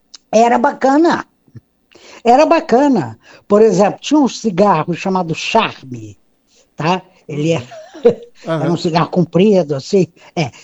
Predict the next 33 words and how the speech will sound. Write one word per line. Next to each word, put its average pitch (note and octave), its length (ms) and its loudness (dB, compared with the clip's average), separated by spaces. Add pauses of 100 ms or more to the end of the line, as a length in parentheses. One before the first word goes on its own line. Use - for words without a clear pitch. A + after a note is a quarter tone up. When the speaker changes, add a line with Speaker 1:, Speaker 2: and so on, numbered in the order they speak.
(100)
Speaker 1:
E G#3+ 120 4
ele C#4 240 6
foi C#4 240 0
feito D4 400 -2
pras F4+ 300 2
mulheres. C4+ 1000 0 (280)
Olha C4 240 4
só, A#3+ 360 0 (120)
Speaker 2:
Hum. E3+ 140 -12
Speaker 1:
Charme. D#3 1160 0
Speaker 2:
Eu E3+ 120 -4
lembro. F#3+ 380 -6
Speaker 1:
E A3+ 220 6
ele C#4 240 4
era D4+ 220 4
vendi-, B3+ 480 0
você D#3+ 200 -2
lembra? A3 440 2
Speaker 2:
Lembro. A#2 520 -4
Speaker 1:
E, A#3+ 460 4
e B3 80 4
o, B3 340 0
o A3 220 4
slogan B3+ 440 2
dele C4 380 2
é: G3+ 220 2
"O A3 120 2
importante A#3+ 760 0
é A#3 80 2
ter C4+ 380 0 (180)
charme." C3 920 -2 (920)
Olha E3+ 140 -4
só, D3+ 340 -10